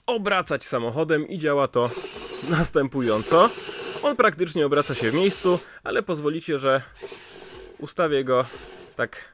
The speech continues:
wręcz idealnie i teraz pokażę wam, jak działa to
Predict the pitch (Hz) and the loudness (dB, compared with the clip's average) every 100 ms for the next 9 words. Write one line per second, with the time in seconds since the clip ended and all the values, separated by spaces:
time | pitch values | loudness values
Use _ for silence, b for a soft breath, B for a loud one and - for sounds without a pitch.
0 | _ 110 139 135 - - 196 156 120 175 | _ -4 -2 -2 -6 -8 0 2 4 4
1 | 165 156 127 156 151 - 113 117 131 131 | 4 0 -2 0 0 -2 -8 -4 -4 -4
2 | 120 120 117 - - 135 143 - - 107 | -2 -2 -2 -8 0 2 2 -2 -16 0
3 | 120 120 117 - 98 104 | 2 4 2 0 -2 -2